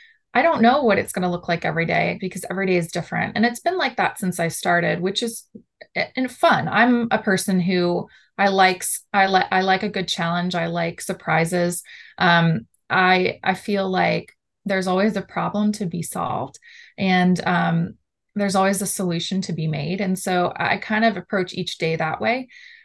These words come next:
Um, you know, I think where I started, even though I've kind of had this director of operations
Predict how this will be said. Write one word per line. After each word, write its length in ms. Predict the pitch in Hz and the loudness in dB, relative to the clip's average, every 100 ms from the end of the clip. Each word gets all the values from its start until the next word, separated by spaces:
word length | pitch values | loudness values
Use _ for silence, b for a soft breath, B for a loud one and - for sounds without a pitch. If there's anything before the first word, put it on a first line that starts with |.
| B | B
Um, 440 | 180 175 175 165 - _ _ _ _ - | -2 2 2 0 -6 _ _ _ _ 0
you 140 | 214 | 2
know, 400 | 185 180 175 - | 4 4 2 0
I 140 | - 185 | -6 -6
think 400 | - 208 - - _ _ _ _ _ _ | -2 -2 -2 -10 _ _ _ _ _ _
where 320 | 208 202 190 | -2 4 6
I 260 | 180 180 170 | 6 4 2
started, 680 | 180 - 220 240 196 175 180 | -4 -4 0 2 2 0 0
even 200 | 208 247 | -4 -2
though 100 | 226 | -2
I've 180 | 196 - | -2 -4
kind 180 | 202 | -6
of 80 | 190 | -6
had 180 | 202 180 | -6 -4
this 220 | 170 170 | -4 -4
director 380 | - 180 170 180 | -2 0 0 0
of 60 | 165 | 0
operations 840 | 151 170 185 180 180 175 170 165 | 0 0 -2 -2 -4 -2 -2 -4